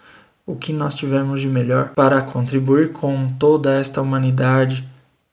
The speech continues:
e este mundo que se encontra ao nosso redor. Então, o sábio não vive somente para si e em função do seu ego. Ele prefere cuidar de sua alma,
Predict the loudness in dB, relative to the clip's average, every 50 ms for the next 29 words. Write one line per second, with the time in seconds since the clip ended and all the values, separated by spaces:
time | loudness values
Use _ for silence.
0 | _ _ -2 0 2 2 2 0 -2 -2 0 0 0 0 -2 -2 -4 -4 -6 -8
1 | -8 -8 -6 -6 -6 -4 -2 -2 -2 -2 0 0 0 0 0 -2 -2 -6 -6 -4
2 | -2 -2 -2 -2 -2 -2 -4 -4 -8 -16 _ _ _ _ _ _ _ _ _ _
3 | _ _ _ _ _ _ -6 -6 -6 -2 0 2 2 2 2 0 -4 -10 -18 _
4 | _ _ _ _ _ _ _ _ _ _ _ _ _ _ -2 0 2 2 4 4
5 | 4 4 4 2 2 0 0 0 0 0 -2 -2 -2 0 -2 0 0 -2 -2 -4
6 | -2 -2 -2 -2 0 -2 -2 -4 -6 -6 -4 0 0 2 0 0 -2 -4 -4 -2
7 | -2 -2 -2 -4 -8 -12 -12 _ -8 -6 -4 -4 -4 -4 -4 -4 -4 -2 -2 0
8 | 0 2 2 2 0 -2 -4 -2 0 0 2 2 0 -2 -4 -6 -12 -18 _ _
9 | _ _ _ _ _ _ -6 -6 -6 -4 -2 -2 -2 -2 -2 -2 2 4 4 6
10 | 4 4 0 -2 -2 -2 2 2 4 4 4 4 2 0 -4 -4 -2 -2 -2 0
11 | 0 0 -2 -2 -4 -8 -10